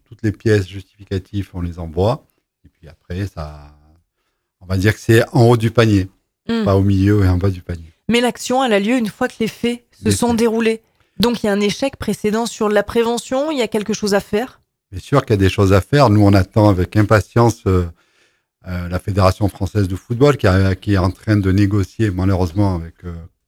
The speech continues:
Speaker 1: absence de gouvernement, donc avec le ministère de l'Intérieur
Speaker 2: Mm.
Speaker 1: et le ministère de la Justice. Ils vont un peu prendre modèle sur notre convention, hein, qu'on a passée, nous, avec le, le parquet, où il y aura des actions descendantes, c'est-à-dire qu'il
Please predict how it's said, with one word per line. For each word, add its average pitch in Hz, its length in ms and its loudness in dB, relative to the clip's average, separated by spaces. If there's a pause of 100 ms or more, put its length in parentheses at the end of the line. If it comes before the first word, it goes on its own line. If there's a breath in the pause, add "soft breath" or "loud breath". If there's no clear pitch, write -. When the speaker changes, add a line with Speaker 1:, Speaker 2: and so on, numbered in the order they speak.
(140)
Speaker 1:
absence 104 340 -4
de 101 100 0
gouvernement, 104 600 4
donc 90 240 -4
avec 95 160 -6
le 95 80 0
ministère 101 480 0
de 98 80 0
l'Intérieur 98 640 0 (100)
Speaker 2:
Mm. 180 60 -20 (340 loud breath)
Speaker 1:
et 92 80 -10
le 87 60 -4
ministère 92 320 -4
de 95 60 0
la 95 40 2
Justice. 92 540 -6 (460)
Ils 117 80 -6
vont 98 180 4
un 104 40 4
peu 101 180 -6
prendre 107 280 -2
modèle 104 320 2
sur - 160 -10
notre 92 200 -8
convention, 101 520 -2
hein, 113 60 0
qu'on 107 160 -8
a 87 80 -6
passée, 92 420 -8
nous, 95 200 -2
avec 85 240 -12
le, 87 120 -12 (100)
le 87 120 -14
parquet, 143 460 -6 (760 soft breath)
où 113 140 2
il 104 80 2
y 107 60 6
aura 98 200 6
des 95 220 0
actions 98 300 -2
descendantes, 101 600 0 (220)
c'est-à-dire 98 420 -2
qu'il 95 240 -2